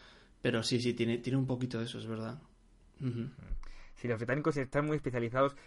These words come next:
Speaker 2: Y es que el, el cine británico que llega, que no es mucho, por cierto, pero siempre tiene bastante interés. Y,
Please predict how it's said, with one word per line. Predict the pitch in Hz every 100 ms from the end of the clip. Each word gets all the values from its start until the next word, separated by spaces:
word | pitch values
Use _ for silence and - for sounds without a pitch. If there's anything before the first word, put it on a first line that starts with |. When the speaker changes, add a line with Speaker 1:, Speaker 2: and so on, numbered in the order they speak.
| -
Speaker 2:
Y | -
es | 120 -
que |
el, | 143 -
el | 120 117
cine | - 156 190 165
británico | 127 123 139 143
que | 120
llega, | 120 135 117
que | 107
no | 135
es |
mucho, | 131 123 127 -
por | 104
cierto, | 92 123 117 - 110 - - - -
pero | 120
siempre | 110 156 160 165
tiene | - 147 143
bastante | 123 117 113
interés. | 120 101 98 98 - - - - - -
Y, | 120 120 113 110 110 104 104 101